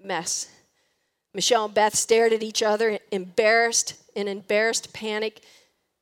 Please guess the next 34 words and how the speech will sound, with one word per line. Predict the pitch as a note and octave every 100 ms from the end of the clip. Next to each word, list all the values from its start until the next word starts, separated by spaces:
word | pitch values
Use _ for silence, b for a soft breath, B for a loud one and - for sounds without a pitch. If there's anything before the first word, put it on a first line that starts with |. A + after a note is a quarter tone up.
| -
And | G#3+
Michelle | G#3 C4 A#3+
knew | B3 B3
that | A3+
she | G#3 C4
couldn't | - B3+
s-, | A3+ - - -
she | - C#4+
couldn't | C#4+ C#4+
take | C#4+ C4+
her | C4+
words | C#4+ C4+
back. | C4 C4 A#3+
It |
was | G#3+ -
too | C4
late. | B3 B3+ F#3+ - b b b b b b b -
And | G#3
then | A#3 A3+ G#3+
the | A3
instant | B3+ A#3+ - A#3+ G#3+
when | A3
their | A3 A3 A3+ B -
eyes | A3+ A3+ A3+
met, | A#3 A3 G#3 -
Beth | G#3 G#3
just | - F3+
fled | - G3+ G3
out | F#3+ F#3
the |
door. | F#3+ F3 F3 F#3 B B B _ _ _ _ _ _ _ _ _
With | G#3+
that | A3 A#3+
afternoon | C4 C#4+ C#4 C4+ A3